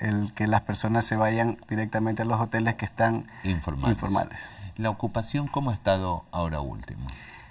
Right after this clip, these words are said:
Speaker 1: La verdad está más o menos a un treinta por ciento, ha bajado bastante.
Speaker 2: ¿A qué, a qué apuntas tú? Como, tú, tú eres empresario,
Speaker 1: Ujú.
Speaker 2: eres dirigente gremial,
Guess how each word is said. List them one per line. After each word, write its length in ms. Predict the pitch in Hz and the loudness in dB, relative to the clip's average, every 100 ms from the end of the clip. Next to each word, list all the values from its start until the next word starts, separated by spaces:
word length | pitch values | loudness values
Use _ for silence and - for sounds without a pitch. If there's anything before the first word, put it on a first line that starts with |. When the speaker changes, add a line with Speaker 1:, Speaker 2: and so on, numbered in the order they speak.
| - - | -20 -8
Speaker 1:
La 180 | 104 110 | 4 8
verdad 500 | 113 113 151 170 - | 8 10 12 12 8
está 800 | 123 - 127 135 139 139 143 127 - - - - - | 2 4 10 12 12 12 12 10 4 -16 -18 -8 4
más 180 | 123 | 6
o 40 | 131 | 8
menos 260 | 131 131 | 4 4
a 20 | 127 | 4
un 120 | 120 | 4
treinta 300 | 120 117 123 | 2 2 2
por 140 | 104 | 0
ciento, 400 | - 95 90 - | 0 -2 -2 -2
ha 60 | 110 | 2
bajado 320 | 110 117 113 | 6 6 6
bastante. 480 | 104 - 95 90 - - - - - - - - | 4 0 -4 -4 -10 -20 -20 -20 -20 -20 -20 -4
Speaker 2:
¿A 140 | 120 | -2
qué, 280 | - 104 107 - | 2 0 0 -2
a 160 | 104 | -2
qué 260 | - 120 123 - | 2 0 0 -4
apuntas 680 | 98 - 117 95 - 80 | -2 0 0 0 -4 -4
tú? 180 | - 95 | -2 -4
Como, 260 | - 85 82 - - | -2 -2 -2 -4 -4
tú, 340 | - 104 95 - | 2 4 2 0
tú 120 | 107 | 0
eres 160 | 101 98 | 2 2
empresario, 720 | 90 82 78 104 98 101 95 | 0 -2 0 4 6 4 0
Speaker 1:
Ujú. 140 | 120 | -2
Speaker 2:
eres 180 | 87 87 | 0 2
dirigente 500 | 90 80 78 90 87 | 2 2 0 0 0
gremial, 600 | 85 82 82 90 92 87 | 0 0 0 0 0 -2